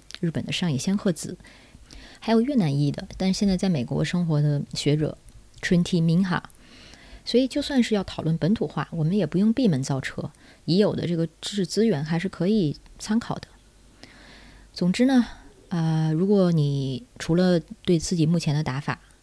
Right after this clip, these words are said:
对其他的拳法还没有兴趣，或者是觉得只有自己的打法才对，那完全是你的决定，祝你好运。我做这篇播客也主要是给一些对女权的理解更有开放度和求知欲的朋友准备的。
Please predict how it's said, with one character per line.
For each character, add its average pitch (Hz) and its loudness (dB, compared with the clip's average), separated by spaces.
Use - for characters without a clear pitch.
对 175 -4
其 - -10
他 160 -2
的 156 0
拳 143 0
法 147 -2
还 151 -4
没 143 2
有 139 2
兴 143 -2
趣， - -8
或 - -2
者 156 2
是 151 -4
觉 113 -2
得 - -4
只 - -2
有 185 2
自 180 -4
己 170 -2
的 - -2
打 135 -4
法 - -6
才 - -4
对， 202 2
那 156 0
完 147 2
全 151 2
是 151 -2
你 135 0
的 131 0
决 127 -2
定， 135 0
祝 135 -4
你 131 0
好 131 -4
运。 - 0
我 131 0
做 170 0
这 175 2
篇 165 4
播 170 0
客 - 0
也 143 -2
主 - -4
要 139 0
是 165 0
给 135 0
一 143 0
些 202 2
对 202 2
女 156 2
权 156 0
的 180 4
理 170 2
解 139 0
更 185 0
有 151 0
开 196 -2
放 196 2
度 151 -2
和 143 -2
求 135 -4
知 196 0
欲 208 2
的 156 0
朋 139 -2
友 139 2
准 123 -2
备 131 2
的。 113 -6